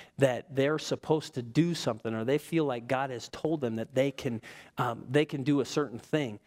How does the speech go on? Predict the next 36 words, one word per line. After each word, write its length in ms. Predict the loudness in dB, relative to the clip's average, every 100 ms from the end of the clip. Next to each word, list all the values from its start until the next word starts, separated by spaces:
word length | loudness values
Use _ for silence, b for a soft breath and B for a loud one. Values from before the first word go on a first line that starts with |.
| b b -2
And 140 | 0
it 100 | 0
doesn't 240 | 0 -2
line 160 | -2 -2
up 160 | -2 -6
with 80 |
the 80 | -6
word, 340 | 0 2 0 -6 b
but 140 | -4
because 220 | -2 0 -2
of 140 | -2
the 80 | -2
pride 220 | -2 -2
in 80 | -2
their 140 | -2
life, 260 | -2 -2 -4 B 0
I 120 | 0
can 200 | 0 0
read 200 | 0 2
them 180 | 0 -2
scriptures 540 | 2 2 2 -2 -2 _
and 120 | 0
they'll 80 | 2
go, 160 | 0 0
"No, 160 | 2 2
no, 120 | 2
no, 140 | -2
God 220 | -2 -4 -2
still 200 | -4 -2
told 260 | -2 -4
me." 140 | -6 -12 _ _ _ _ _ _ _ _ _ _ _ _ _ _ _ _ _ _ _ _ _ _ _ _ _ _ _ b b b b
That's 300 | 6 6 4
what 100 | -2
I'm 120 | -2
talking 320 | -2 -2 -2 -2
about. 300 | -4 -6